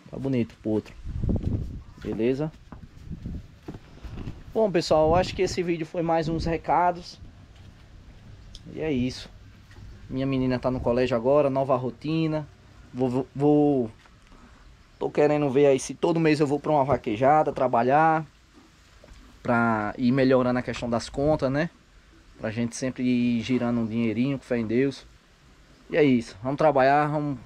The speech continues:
ter pensamento positivo. Em breve vai ter um material top aí.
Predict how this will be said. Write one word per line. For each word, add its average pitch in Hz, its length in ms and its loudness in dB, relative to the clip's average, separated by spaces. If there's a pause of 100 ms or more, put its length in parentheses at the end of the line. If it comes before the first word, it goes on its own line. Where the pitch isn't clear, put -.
ter 143 120 -4
pensamento 135 520 -4
positivo. 151 720 0 (800)
Em 143 120 0
breve 147 260 4
vai 139 140 0
ter 156 100 -6
um 147 100 -2
material 143 420 2
top 151 480 0
aí. 147 360 2